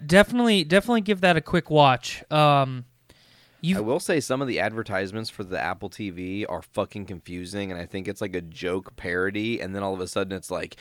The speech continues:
Speaker 2: "Entranced, coming to Apple T V," and I'm like, "What the fuck was that?" I thought, I thought they were about to sell me on, like, fucking Geico or some
Speaker 1: <laughs>
Speaker 2: shit,
Speaker 1: Right.
Speaker 2: you know?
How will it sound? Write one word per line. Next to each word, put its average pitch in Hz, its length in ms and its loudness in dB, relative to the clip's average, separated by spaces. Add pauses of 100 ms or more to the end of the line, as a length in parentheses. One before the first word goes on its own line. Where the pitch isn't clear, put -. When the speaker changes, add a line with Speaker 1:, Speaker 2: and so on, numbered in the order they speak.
(240)
Speaker 2:
"Entranced, 82 960 -2
coming 127 340 -2
to - 160 -8
Apple 95 300 -4
T 113 240 -2
V," 107 160 0
and 98 80 -2
I'm 101 80 -2
like, 104 160 -4
"What 135 220 0
the - 100 0
fuck - 340 -2
was 165 200 -2
that?" - 180 2
I 156 80 2
thought, 180 200 -2 (380)
I 214 80 -2
thought 294 160 0
they 226 100 8
were 214 80 8
about 175 200 2
to 165 80 0
sell 165 260 2
me 170 120 0
on, 156 200 2
like, 120 220 0
fucking 120 480 -4 (540)
Geico 123 580 2
or - 180 0
some - 340 -2
Speaker 1:
<laughs> 185 60 4
Speaker 2:
shit, - 180 2
Speaker 1:
Right. 175 240 8
Speaker 2:
you 160 60 4
know? 113 320 0